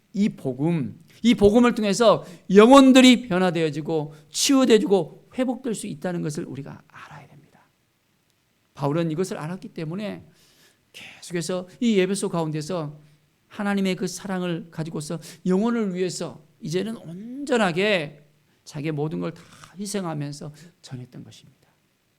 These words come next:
우리는 어떠한 마음으로 영혼을 향해서 나가고 있습니까?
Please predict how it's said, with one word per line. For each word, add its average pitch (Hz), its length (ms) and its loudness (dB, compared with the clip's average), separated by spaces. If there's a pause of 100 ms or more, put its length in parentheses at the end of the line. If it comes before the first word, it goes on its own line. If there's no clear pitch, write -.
(640)
우리는 156 540 -6 (400)
어떠한 208 420 6
마음으로 175 720 0
영혼을 160 320 -2
향해서 151 240 -6
나가고 117 380 -14
있습니까? - 540 -20